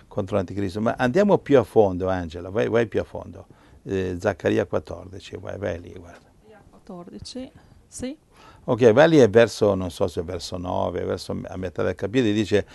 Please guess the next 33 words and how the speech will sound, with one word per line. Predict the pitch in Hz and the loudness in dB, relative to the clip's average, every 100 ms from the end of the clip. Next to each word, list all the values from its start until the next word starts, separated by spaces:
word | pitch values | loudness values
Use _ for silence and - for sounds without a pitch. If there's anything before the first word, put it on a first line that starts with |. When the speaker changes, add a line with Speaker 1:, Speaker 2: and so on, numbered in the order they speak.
| - - | -20 -12
Speaker 1:
"Questa | - 156 180 - | 6 8 8 6
sarà | 139 147 143 | 4 6 8
la | 143 | 6
piaga | - 135 143 143 127 131 | 6 8 8 8 6 4
che | 110 120 | 4 2
le, | 120 117 104 | 4 4 2
eh, | 104 98 | -2 -4
colpiranno", | - 113 - 104 104 113 117 113 110 107 101 104 - _ _ - | 0 0 2 2 4 4 2 0 0 0 -2 -8 -16 _ _ -18
eh, | 165 101 | -12 -12
colpi-, | 98 101 95 | -8 -10 -8
Speaker 2:
Verso | 151 - - | -8 -6 -6
dodici. | 226 214 190 190 - | -6 -6 -8 -12 -2
Speaker 1:
dodici. | - 90 - - - - - - | 0 0 -4 -16 -20 -20 -20 -10
Speaker 2:
"Questo | 330 381 359 | -8 -6 -6
sarà | - 240 233 | -6 -4 -4
il | 269 | -6
flagello | - 220 202 - 269 302 | -6 -6 -6 -6 -4 -6
con | 302 233 220 | -6 -8 -8
cui | - 220 220 220 | -6 -4 -4 -6
il | - 220 | -8 -8
Signore | - 233 220 247 311 | -8 -10 -6 -6 -6
colpirà | - 233 - 214 208 247 | -6 -8 -6 -8 -8 -8
tutti | 339 - 302 | -10 -8 -10
i | 285 | -8
popoli | - 190 190 196 247 | -4 -4 -4 -6 -6
che | - | -8
avranno | 220 180 226 294 285 | -6 -4 -6 -6 -6
mosso | 220 254 - 240 | -4 -4 -4 -4
guerra | 214 208 254 247 | -4 -6 -4 -6
a | 208 | -6
Gerusalemme." | 208 180 190 185 185 185 165 165 | -8 -8 -8 -8 -6 -8 -10 -2
Speaker 1:
Ok, | 160 139 113 101 | 2 6 6 6
allora | 120 131 110 | 8 8 8